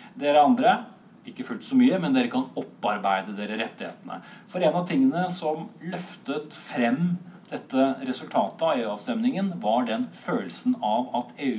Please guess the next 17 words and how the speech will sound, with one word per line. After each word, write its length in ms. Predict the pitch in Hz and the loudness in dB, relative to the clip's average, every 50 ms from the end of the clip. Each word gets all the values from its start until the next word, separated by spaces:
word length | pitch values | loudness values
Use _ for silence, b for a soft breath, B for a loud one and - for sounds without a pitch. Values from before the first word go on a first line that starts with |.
| 104 104 | -4 -8
U-borgere 840 | 101 - 107 101 117 117 110 104 98 - 117 120 135 170 175 175 B B B - | -10 -12 -12 -8 -6 -4 -4 -4 -4 -2 0 0 0 0 -2 -4 B B B -14
og 100 | 254 - - | -12 -6 -4
andre 520 | 160 135 117 98 90 87 87 95 110 135 147 | -4 -2 -2 -4 -6 -8 -8 -6 -6 -6 -6
E 140 | 139 110 | -6 -8
U-lands 320 | 101 98 95 107 123 123 - | -6 -6 -6 -6 -8 -8 -8
borgere 500 | 139 139 123 107 95 107 113 139 160 165 B B B B - | -6 -4 -4 -4 -4 -6 -6 -6 -6 -8 B B B B -14
kom 380 | - - 107 110 117 117 113 - - | -8 -6 -4 -4 -4 -6 -8 -10 -8
og 220 | 123 120 120 B B B B - | -6 -6 -6 B B B B -10
tok 180 | 127 123 - 139 | -10 -8 -6 -6
en 220 | 143 143 - 131 - | -8 -8 -8 -12 -8
litt 580 | 135 127 131 160 233 240 - - - - - - - - | -6 -4 -2 2 2 2 0 0 -14 -18 -20 -20 -20 -20
for 200 | - - 151 - | -16 -12 -12 -12
stor 460 | - - - - 98 95 104 117 120 - - 98 | -12 -14 -16 -16 -14 -10 -10 -10 -10 -10 -12 -12
del 380 | - 101 98 107 117 123 120 120 B B B B B B B - | -10 -8 -4 -2 -2 -2 -2 -4 B B B B B B B -2
av 300 | 113 107 113 120 120 - - - - - | 0 2 2 2 0 -6 -14 -20 -20 -16
fellesskapets 1000 | - - 113 92 87 87 - - - - 92 87 - - 127 117 - - - - - - | -12 -10 -10 -10 -10 -10 -12 -10 -6 -6 -6 -6 -4 -8 -8 -8 -8 -14 -16 -18 -12 -4
goder. 520 | 127 131 117 98 90 - 101 107 110 107 | -2 -2 -2 -2 -6 -10 -10 -10 -10 -12